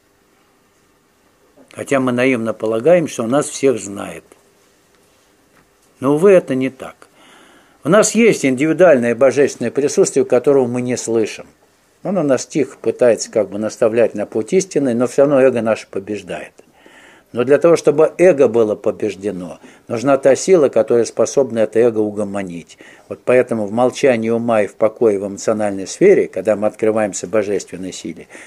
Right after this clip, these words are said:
вот наше эго начинает терпеть постепенно поражение,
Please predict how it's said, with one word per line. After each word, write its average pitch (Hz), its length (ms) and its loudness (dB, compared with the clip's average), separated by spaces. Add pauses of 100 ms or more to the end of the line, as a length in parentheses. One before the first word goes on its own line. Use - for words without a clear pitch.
вот - 120 -12
наше 117 300 0
эго 143 220 2
начинает 104 500 -4
терпеть 117 420 -4
постепенно - 560 -8
поражение, 87 800 -8